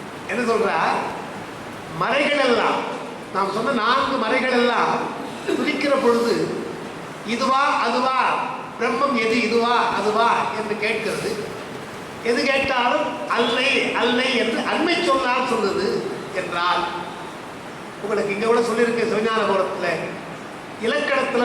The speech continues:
நமக்கு தமிழ் இலக்கணத்துல இன்மை சொல் என்று ஒன்று, அண்மை சொல் என்று ஒன்று, ரெண்டு இருக்கிறது.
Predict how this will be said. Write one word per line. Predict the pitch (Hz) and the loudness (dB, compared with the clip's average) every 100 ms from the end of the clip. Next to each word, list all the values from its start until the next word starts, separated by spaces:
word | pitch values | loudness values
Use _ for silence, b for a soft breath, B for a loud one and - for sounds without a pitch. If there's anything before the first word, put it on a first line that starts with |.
| 220 | 2
நமக்கு | 220 220 - | 0 0 0
தமிழ் | 208 254 240 | 0 2 2
இலக்கணத்துல | 233 226 - - 208 | 2 2 0 0 0
இன்மை | 247 302 311 302 | 2 2 2 2
சொல் | 277 269 | 2 2
என்று | 233 226 403 | 4 4 4
ஒன்று, | - - 285 | 2 2 0
அண்மை | 277 - - 311 311 | 0 0 0 0 0
சொல் | 269 262 | 0 2
என்று | 214 214 | 2 0
ஒன்று, | 175 165 | -2 -2
ரெண்டு | 202 208 | -2 -2
இருக்கிறது. | 240 233 208 | -2 -2 -4